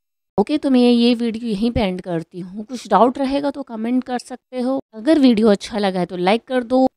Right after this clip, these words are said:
चैनल पे फर्स्ट टाइम हो, वीडियो अच्छा लगा है, लगा है कि कुछ डिफरेंस बन सकता है इस वीडियो से आप लोगों के स्टडीज़ पे, तो चैनल सब्सक्राइब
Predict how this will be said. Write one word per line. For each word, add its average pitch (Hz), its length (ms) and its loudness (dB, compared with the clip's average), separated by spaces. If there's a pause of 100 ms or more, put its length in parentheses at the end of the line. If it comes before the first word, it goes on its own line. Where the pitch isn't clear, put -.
(140)
चैनल 220 300 6
पे 220 120 -6
फर्स्ट - 360 -6
टाइम 202 200 -2
हो, 214 120 -2
वीडियो 202 380 0
अच्छा 196 300 -2
लगा 185 260 -2
है, 185 120 -2
लगा 196 300 2
है 233 160 0
कि 233 180 -16
कुछ - 340 -14
डिफरेंस 196 600 -4
बन 185 240 -2
सकता 185 360 -8
है 185 60 -4
इस 185 180 -8
वीडियो 180 440 2
से 170 320 -2 (420)
आप 185 220 0
लोगों 185 260 0
के 180 160 -6
स्टडीज़ 170 600 -2
पे, 170 180 -8
तो - 240 -14 (520)
चैनल 196 300 4
सब्सक्राइब 202 520 -6